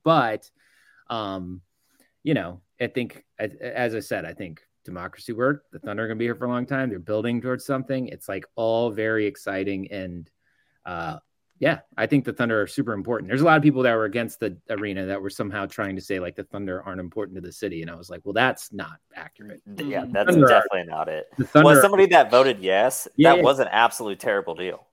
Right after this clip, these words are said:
Speaker 2: I mean,
Speaker 1: Yeah.
Speaker 2: it was, but we didn't have any leverage in the situation whatsoever. You know, we're not a, we're, we're a flyover city. I mean, let's just be real. We still
Speaker 1: Oh,
Speaker 2: are, even
Speaker 1: totally.
Speaker 2: with all the grew up growth,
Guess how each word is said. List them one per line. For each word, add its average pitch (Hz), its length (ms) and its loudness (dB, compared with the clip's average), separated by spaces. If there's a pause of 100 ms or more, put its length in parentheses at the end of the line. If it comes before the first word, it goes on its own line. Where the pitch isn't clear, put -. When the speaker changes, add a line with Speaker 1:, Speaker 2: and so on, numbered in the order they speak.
(200)
Speaker 2:
I 110 100 2
mean, 110 180 -2
Speaker 1:
Yeah. - 80 2
Speaker 2:
it 101 100 0
was, 98 440 4
but 104 200 2
we 123 100 -4
didn't 131 220 2
have 113 260 2
any 110 640 -6 (260)
leverage 113 520 4
in 110 80 -8
the 107 80 -6
situation 101 760 -6
whatsoever. 87 920 -2 (480)
You 101 140 -8
know, 85 380 -6
we're 113 180 2
not 101 560 -2 (120)
a, 95 440 -2
we're, 110 220 -12
we're 135 180 -8
a 139 40 -12
flyover 101 480 -6
city. 78 420 -16
I 101 40 -20
mean, 98 120 -16
let's 104 160 -12
just 107 160 -20
be 104 120 -14
real. 95 320 -8
We 87 80 -14
still - 240 -4
Speaker 1:
Oh, 147 140 6
Speaker 2:
are, 185 160 8
even 165 100 6
Speaker 1:
totally. 117 120 2
Speaker 2:
with 104 140 -2
all 110 160 6
the 107 120 -4
grew 98 260 -4
up - 140 -6
growth, 98 340 -2